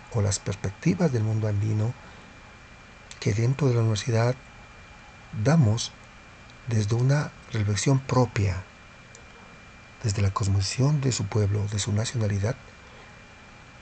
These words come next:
Proponemos varias perspectivas del origen de la cosmovisión. Están los tópicos, material complementario, son artículos académicos que complementan,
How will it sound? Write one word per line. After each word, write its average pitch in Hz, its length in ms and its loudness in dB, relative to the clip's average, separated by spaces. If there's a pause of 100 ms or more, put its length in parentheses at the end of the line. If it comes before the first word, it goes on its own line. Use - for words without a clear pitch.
(880)
Proponemos 143 560 4
varias 160 240 4
perspectivas 101 680 0
del 101 100 0
origen 98 360 0
de 98 100 0
la 95 100 0
cosmovisión. 98 720 -2 (880)
Están 110 260 0
los 101 160 0
tópicos, - 720 -2 (600)
material 104 760 2
complementario, 98 880 0 (840)
son 113 240 -2
artículos 107 640 -2
académicos 101 760 -2 (1000)
que - 120 -8
complementan, 104 720 2